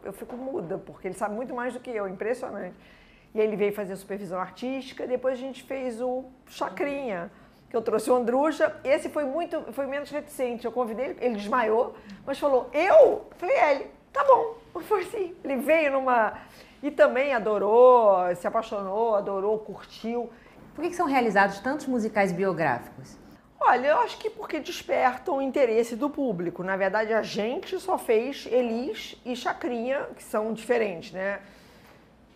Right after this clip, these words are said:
Speaker 1: E num, num, nesse momento a gente não, não tá mais fazendo nada biográfico, porque eu acho que, o que que é o, o, o, a coisa interessante de uma empresa, de uma companhia que faz a, entretenimento e arte? É diversificar. Não dá pra fazer, ficar,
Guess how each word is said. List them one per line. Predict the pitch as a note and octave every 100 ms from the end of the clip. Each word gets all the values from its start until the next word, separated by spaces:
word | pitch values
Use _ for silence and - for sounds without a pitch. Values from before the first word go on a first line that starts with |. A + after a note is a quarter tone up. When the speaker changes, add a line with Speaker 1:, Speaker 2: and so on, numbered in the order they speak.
| _ _ -
Speaker 1:
E | A3 A3
num, | A3 A#3+ B3+ B3+ A3+ G#3+
num, | A3 G#3
nesse | G#3+ G#3+
momento | A#3 B3 G#3 A#3 C#4
a | C4
gente | C#4+ -
não, | F4 F4+
não | A#3+ A#3+
tá | A3+ A3+
mais | A3+
fazendo | A#3 A#3 A#3+
nada | A3+ A3+
biográfico, | A3 B3+ B3 A3+ B3 C#4+
porque | C#4 G4+
eu | G#4+
acho | -
que, | E4 - - - _ _ _ _ -
o | -
que | - F#4+
que | F#4+
é |
o, | A#3+ - -
o, | C4 B3+ A#3 A#3+ - A#3
o, | G#3+
a | A3+
coisa | C4 B3+
interessante | B3+ B3 A3+ B3+ C4 C4
de | A#3
uma | A#3+
empresa, | A#3+ A#3 F#3+ D#3+ D3 D#3+ - - - -
de | -
uma | G#3
companhia | G#3+ G#3+ A3 G#3+ A#3+
que | A#3+ -
faz | - A3 G#3+ - -
a, | G#3+ G3+ A3
entretenimento | G3 A3+ G#3+ G3+ G#3+ A3+
e | A#3+
arte? | G3 A3 - -
É | C#4+
diversificar. | C#4+ C4 D4+ D#4 - G#4+ C#4 - - - -
Não | B3+
dá | C4+
pra | - B4
fazer, | A#3+ G#3+
ficar, | - B3